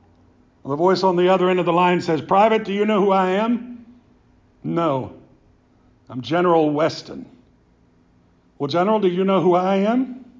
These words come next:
"No." "Who are you?" "That's for me to know and you to find out." How well you know anybody depends on two things. Two things. First of all,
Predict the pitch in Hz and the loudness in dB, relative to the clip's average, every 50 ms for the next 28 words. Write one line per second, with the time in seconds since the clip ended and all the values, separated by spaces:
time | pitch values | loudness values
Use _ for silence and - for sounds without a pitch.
0 | _ _ - 180 175 196 185 151 135 110 104 110 - - - - - _ _ - | _ _ -4 0 2 2 2 2 0 -2 -6 -10 -14 -18 -20 -20 -20 _ _ -20
1 | - _ _ _ _ _ _ - 196 208 208 202 202 196 170 147 147 131 117 110 | -20 _ _ _ _ _ _ 0 2 4 4 4 4 4 2 0 -2 -4 -6 -8
2 | - - - - - _ _ _ _ _ _ _ _ _ _ _ _ - 135 143 | -12 -18 -20 -20 -20 _ _ _ _ _ _ _ _ _ _ _ _ -12 -10 -10
3 | 147 - - 185 180 185 185 185 196 196 196 196 190 185 185 190 202 185 160 165 | -10 -8 -6 -4 -2 -2 -2 0 0 0 0 0 2 2 0 0 0 0 0 0
4 | 165 170 170 165 156 156 160 160 151 131 113 - - - - - _ - - - | 0 -2 -2 -4 -4 -4 -4 -6 -6 -8 -8 -12 -16 -20 -20 -20 _ -20 -20 -20
5 | _ _ _ _ _ _ _ _ _ _ _ _ _ _ _ _ _ _ _ _ | _ _ _ _ _ _ _ _ _ _ _ _ _ _ _ _ _ _ _ _
6 | _ _ _ _ _ _ _ _ _ _ _ _ _ _ _ _ _ _ _ _ | _ _ _ _ _ _ _ _ _ _ _ _ _ _ _ _ _ _ _ _
7 | - - 226 233 220 233 262 269 254 240 233 226 220 214 220 220 214 196 196 208 | -2 0 2 4 4 4 6 6 4 4 2 0 0 0 0 0 -2 -2 -4 -4
8 | 196 170 - 135 123 127 131 151 151 147 147 180 190 185 175 170 170 156 135 - | -4 -4 -2 -4 -4 -4 -6 -6 -8 -8 -6 -4 -4 -2 -2 -2 -2 -4 -4 -6
9 | - 254 262 247 247 - 190 143 113 107 - - - - - - _ _ _ _ | -2 -2 0 0 0 -2 -2 -2 -4 -8 -12 -16 -18 -20 -20 -20 _ _ _ _
10 | _ _ _ _ _ _ _ _ _ _ - - 294 294 285 277 190 156 123 120 | _ _ _ _ _ _ _ _ _ _ -4 0 2 2 2 0 -2 -4 -4 -6
11 | 127 117 - - - - - 294 320 302 - - - 160 131 131 127 127 127 - | -8 -10 -12 -18 -6 0 2 4 4 4 2 -2 -6 -6 -4 -4 -2 -2 -4 -6
12 | - - - | -8 -10 -18